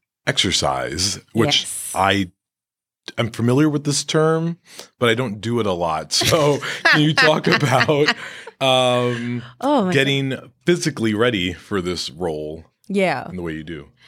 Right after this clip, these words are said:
Speaker 2: So my, my story in terms of, you know, getting physically ready for the role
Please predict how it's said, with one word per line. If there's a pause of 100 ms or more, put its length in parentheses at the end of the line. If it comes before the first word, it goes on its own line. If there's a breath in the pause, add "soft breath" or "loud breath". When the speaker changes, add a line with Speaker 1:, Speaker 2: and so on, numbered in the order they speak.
(240 soft breath)
Speaker 2:
So
my, (440)
my
story
in
terms
of,
you
know,
getting
physically
ready
for
the
role